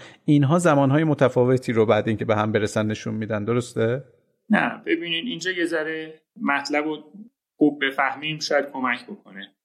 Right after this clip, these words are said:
Speaker 2: ما اختلاف زمانی بین دو تا رخداد رو صحبت می‌کنیم. وقتی یه ساعت میگین، ام، خیلی خوب جواب نمیده. وقتی دو تا رخداد داریم،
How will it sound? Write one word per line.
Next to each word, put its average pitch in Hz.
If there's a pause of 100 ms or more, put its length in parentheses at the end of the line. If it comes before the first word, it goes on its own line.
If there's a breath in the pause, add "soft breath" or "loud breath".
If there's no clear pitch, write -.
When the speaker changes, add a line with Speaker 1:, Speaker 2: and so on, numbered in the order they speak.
(680)
Speaker 2:
ما 180
اختلاف 185
زمانی 143
بین 151
دو 139
تا 131
رخداد 127
رو 101
صحبت 110
می‌کنیم. 98
وقتی 147
یه 165
ساعت 147
میگین، 147 (440)
ام، 117
خیلی 139
خوب - (160)
جواب 123
نمیده. 101 (440 loud breath)
وقتی 185
دو 220
تا 151
رخداد 135
داریم، 139